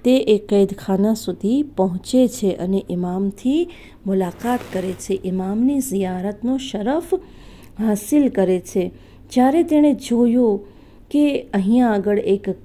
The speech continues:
કબ્ર ખોદેલી છે, તો તે ઝારો કતાર ગિરિયા કરવા લાગ્યો.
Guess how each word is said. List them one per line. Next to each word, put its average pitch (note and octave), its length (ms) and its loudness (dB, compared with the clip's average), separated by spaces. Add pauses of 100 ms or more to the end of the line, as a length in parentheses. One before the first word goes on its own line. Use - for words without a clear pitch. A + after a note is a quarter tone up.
કબ્ર A3 300 2
ખોદેલી F#3 640 2
છે, F3+ 340 -6 (460)
તો B3 100 4
તે B3 260 2
ઝારો G#3 380 0
કતાર G#3 680 -4
ગિરિયા F#3 480 -2
કરવા F3+ 340 -10
લાગ્યો. F3 400 -10